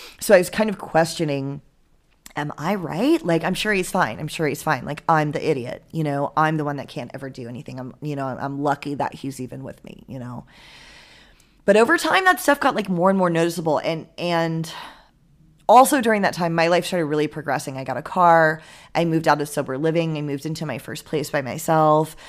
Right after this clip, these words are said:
I was doing really well at the studio, the studio that I now own. I was experiencing real growth there. The owners were trusting me more. My clientele was building. Like,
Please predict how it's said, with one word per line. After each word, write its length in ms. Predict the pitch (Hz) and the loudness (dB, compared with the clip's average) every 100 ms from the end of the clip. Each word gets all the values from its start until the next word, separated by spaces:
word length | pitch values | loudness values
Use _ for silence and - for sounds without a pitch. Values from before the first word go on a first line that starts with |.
| - - | -20 -2
I 80 | 156 | 0
was 140 | 151 | 2
doing 180 | 160 156 | 0 0
really 180 | 151 156 | 2 2
well 140 | 143 | 2
at 80 | 147 | -2
the 60 | - | -8
studio, 380 | - 160 156 | -4 0 2
the 100 | 151 | 0
studio 480 | 143 151 151 147 143 | -2 -4 0 0 0
that 220 | 143 147 - | 0 -2 -2
I 160 | 143 | -8
now 240 | 143 139 101 | -6 -6 -6
own. 420 | 135 139 143 143 | -6 -4 -4 -6
I 100 | 139 | -6
was 140 | 143 | -8
experiencing 580 | - - 147 147 - 143 | -8 -4 -4 -4 -8 -8
real 140 | 139 | -8
growth 460 | 139 - 156 151 151 | -6 0 0 0 -4
there. 320 | 151 151 151 | -2 0 0
The 120 | 139 | -2
owners 260 | - 147 143 | -4 -6 -8
were 80 | 143 | -10
trusting 400 | - 156 - 160 | -8 -8 -8 -8
me 120 | 151 | -6
more. 540 | 151 147 143 143 139 - | -4 -2 -2 0 -2 -4
My 340 | 143 139 135 | -6 -6 -8
clientele 420 | 131 143 147 143 143 | -8 -8 -4 0 0
was 140 | 139 | 0
building. 400 | 147 139 143 139 | -4 -4 -4 -4
Like, 200 | 139 139 | -6 -8